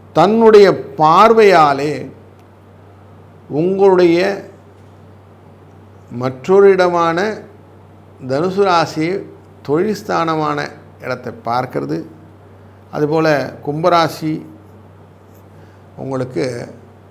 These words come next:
எல்லா விஷயத்திலையும் செலவு அப்படின்னு சொல்லக்கூடிய விஷயம், அதை பார்க்கறது. அதுபோல்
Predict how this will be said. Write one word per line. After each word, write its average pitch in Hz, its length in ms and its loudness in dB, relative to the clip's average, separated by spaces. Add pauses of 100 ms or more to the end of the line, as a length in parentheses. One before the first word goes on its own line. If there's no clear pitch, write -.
(1040)
எல்லா 147 560 0
விஷயத்திலையும் 156 760 -6
செலவு 160 640 -4
அப்படின்னு 143 360 -8
சொல்லக்கூடிய 123 500 -10
விஷயம், 143 420 -12 (460)
அதை 123 220 -8
பார்க்கறது. 135 640 -10 (1800)
அதுபோல் 170 600 -6